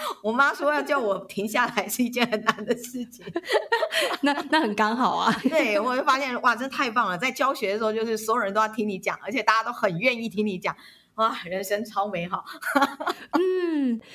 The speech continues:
Speaker 2: 所以老师自己的经验非常丰富，就是从剧团啊，然后到配音，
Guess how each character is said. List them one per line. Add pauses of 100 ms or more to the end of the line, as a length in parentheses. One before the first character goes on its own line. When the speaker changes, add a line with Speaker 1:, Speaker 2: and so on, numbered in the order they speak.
(280)
Speaker 2:
所
以 (120)
老
师
自
己
的
经
验
非
常
丰
富，
就
是
从
剧
团
啊，
然
后
到
配
音，